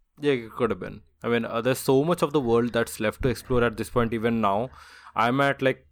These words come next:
twenty-eight or something. Like, uh, yeah, in game, I'm at twenty-eight or twenty-nine hours.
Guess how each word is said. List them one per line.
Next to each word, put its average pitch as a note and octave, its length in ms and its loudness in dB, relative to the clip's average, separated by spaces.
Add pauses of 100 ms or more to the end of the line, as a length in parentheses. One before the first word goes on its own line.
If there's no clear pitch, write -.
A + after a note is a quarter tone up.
(160)
twenty-eight C3 640 0
or C#3+ 80 2
something. E3 420 -2
Like, C#3 220 0 (200)
uh, G2+ 180 -8
yeah, A2 360 2
in C#3 220 2
game, C#3 360 2
I'm A#2+ 240 2
at A#2+ 120 0
twenty-eight A#2+ 400 0
or A#2 80 2
twenty-nine A2+ 460 0
hours. A#2+ 500 0